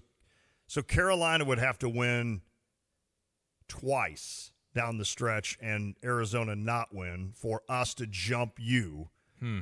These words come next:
Speaker 1: for that pick.
Speaker 2: I'll tell you, when we do this, I'll tell you what's been rattling around in my brain here.
Speaker 1: Okay.
Speaker 2: And it's something that would be, like, be a drastic change for me, and maybe even a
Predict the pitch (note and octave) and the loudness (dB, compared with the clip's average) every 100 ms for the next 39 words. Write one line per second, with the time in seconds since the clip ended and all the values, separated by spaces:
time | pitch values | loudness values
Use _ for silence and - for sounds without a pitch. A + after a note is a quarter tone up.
0 | - - A2 G#2 G2+ - F2+ - - - | -4 -4 -2 0 -2 -4 -4 -6 -16 -20
1 | _ _ _ _ _ _ _ _ _ _ | _ _ _ _ _ _ _ _ _ _
2 | _ - F#3 G#3 F#3 G2 D3 D#3+ A3+ F#3 | _ 2 6 8 8 8 8 8 8 8
3 | G3 D3 A#2+ G#2+ - - _ B2 D#3+ E3 | 8 8 8 6 0 -10 _ 6 8 8
4 | E3+ D#3 C3+ A#2+ B2 - A#2+ A2 G#2+ - | 8 8 8 6 6 4 2 2 0 2
5 | A#2 A#2+ A#2+ A#2 A2 A2 G#2+ G2+ G2+ F#2+ | 6 6 6 4 4 6 4 4 2 2
6 | G2 G2 F#2 B2 F#3+ F#3+ G2+ G#2+ A#2 - | 2 2 4 2 4 4 4 2 2 4
7 | E3+ F3+ F#3+ F3 E3+ D3+ B2+ C#3+ - C#3 | 4 6 6 8 8 6 4 -2 -2 2
8 | B2 A2 C3 B2 A2+ G2+ A2+ A#2 B2 - | 2 2 4 4 4 0 2 6 4 2
9 | B2+ A2+ - - _ _ _ _ _ _ | 0 0 0 -14 _ _ _ _ _ _
10 | - - C3+ C#3 B2+ - F#2+ F2+ F2 F2+ | -6 4 6 6 4 2 2 2 2 0
11 | G2+ C#3 F#3 F#3+ D#3 C#3 A#2+ A2 G#2 | 4 4 4 0 0 2 2 2 0